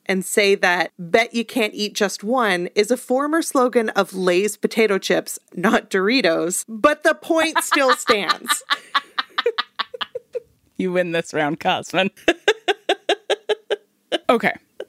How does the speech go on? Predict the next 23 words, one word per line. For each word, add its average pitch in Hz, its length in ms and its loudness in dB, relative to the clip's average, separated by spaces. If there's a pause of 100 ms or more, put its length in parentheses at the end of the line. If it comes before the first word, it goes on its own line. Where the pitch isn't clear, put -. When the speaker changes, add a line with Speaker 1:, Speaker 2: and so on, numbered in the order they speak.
(160)
Speaker 2:
So, 269 400 2 (420)
chips - 340 -4
aside, 156 500 0 (380)
the 370 120 4
strongest 269 640 0
resistance 220 640 0 (320)
to 247 120 4
post-critique 190 720 0
has 208 260 0
come 196 260 2
from 160 380 0 (200)
critical 165 340 0
race 143 220 -2
studies - 560 -4 (160)
as 160 140 2
a 131 60 -6
field, - 400 -4 (560)
particularly 269 840 2 (160)
as 202 160 2
a 202 60 0
field 190 360 -2 (120)
in 180 100 0
which 170 260 -2